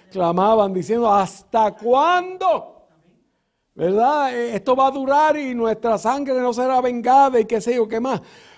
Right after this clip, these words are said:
Por lo tanto, la oración a la que se refiere estos versos bíblicos es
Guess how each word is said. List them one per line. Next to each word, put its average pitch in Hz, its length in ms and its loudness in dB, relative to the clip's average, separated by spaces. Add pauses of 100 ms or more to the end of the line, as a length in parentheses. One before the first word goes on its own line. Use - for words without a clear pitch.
Por 214 160 2
lo 196 140 2
tanto, 247 640 0 (1400)
la 208 220 2
oración 220 720 0
a 294 140 2
la 240 140 2
que 202 140 -8
se 202 160 -8
refiere 277 760 -2
estos 220 260 -4
versos 175 420 -4
bíblicos 165 720 -4 (460)
es 311 380 -2